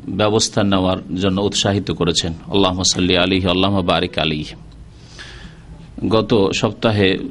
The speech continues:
আমাদের বিষয়বস্তু ছিল ঝাড়ফুঁক সম্পর্কে। ঝাড়ফুঁকের হুকুম, আহকাম, মাসলা মাসাইল সম্পর্কে আলোচনা করা হয়েছে। তবে ঝাড়ফুঁক বাস্তবে করার জন্য কোরআনে করিমের, আহ,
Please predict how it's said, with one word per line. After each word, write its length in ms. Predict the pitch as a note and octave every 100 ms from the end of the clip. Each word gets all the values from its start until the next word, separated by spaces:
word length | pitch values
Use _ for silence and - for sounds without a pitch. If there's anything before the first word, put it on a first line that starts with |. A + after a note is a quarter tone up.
| - - - - -
আমাদের 360 | G2+ G2 F#2 G2+
বিষয়বস্তু 560 | G#2+ - A2 G#2+ - A#2+
ছিল 320 | - G2 G2+
ঝাড়ফুঁক 500 | G2 G2+ G2 - -
সম্পর্কে। 520 | - F2+ E2+ D2+ - - - - - - -
ঝাড়ফুঁকের 560 | G2+ G2+ - G2 G#2 F#2 - - - - - - - - -
হুকুম, 300 | A2 A#2 G2+
আহকাম, 480 | G2+ - A2 G2 G#2
মাসলা 280 | G2+ A2
মাসাইল 400 | G#2 G#2+ - A2
সম্পর্কে 520 | A#2+ - A2+ A2+ G2+ G#2+
আলোচনা 420 | G2+ G#2+ G#2+ G2+
করা 220 | G#2+ G#2+
হয়েছে। 340 | G#2 F2+ - F2+ - - - - - - - - - - - -
তবে 240 | A2 G#2 G#2
ঝাড়ফুঁক 680 | A2 A#2+ A#2+ - B2+ A#2+ -
বাস্তবে 800 | G2+ A2+ A#2+ - D#3 A#2 A2+ G#2+ -
করার 300 | - A2+ B2
জন্য 500 | A2 A#2+ G#2 G2 F#2 - - - - - - -
কোরআনে 320 | G#2 G#2 G#2
করিমের, 440 | A2 G#2 G#2 G2+ G2 - - - - - - -
আহ, 580 | F2+ F2 F2+ E2+ E2